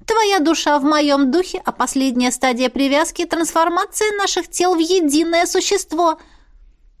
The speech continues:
«Не хочу», твердо сказала я, представив этот ужас. «Поздно не хотеть», явно издеваясь, протянула выдра. «Зря боишься, таким даром не разбрасываются, Дана. Лучше смотри, чем твой муженек занимается».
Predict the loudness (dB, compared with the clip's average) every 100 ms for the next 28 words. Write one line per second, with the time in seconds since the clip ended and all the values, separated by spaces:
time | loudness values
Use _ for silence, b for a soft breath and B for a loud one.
0 | 2 4 6 4 2 -2 0 0 0 -2
1 | -8 -20 -20 -20 _ -12 -4 -2 0 -4
2 | -2 -2 0 0 0 0 -2 -6 -4 -2
3 | -2 -2 -4 -2 -2 -2 -4 -8 -14 -20
4 | -20 -20 -20 -20 _ -2 2 2 2 2
5 | 2 0 -2 -4 -2 -2 -2 -2 -8 -10
6 | -20 -20 _ _ _ -6 -2 0 0 -2
7 | -2 0 0 0 -2 -2 -4 -2 -2 0
8 | 0 0 0 0 -2 -4 -8 _ _ _
9 | -4 0 2 2 2 2 2 0 -2 -4
10 | 0 2 4 4 4 4 2 2 0 -2
11 | -2 -2 0 0 0 -2 -6 _ _ _
12 | _ -2 0 0 0 0 0 0 -2 0
13 | -2 0 2 2 2 4 2 2 2 4
14 | 4 2 0 -2 -2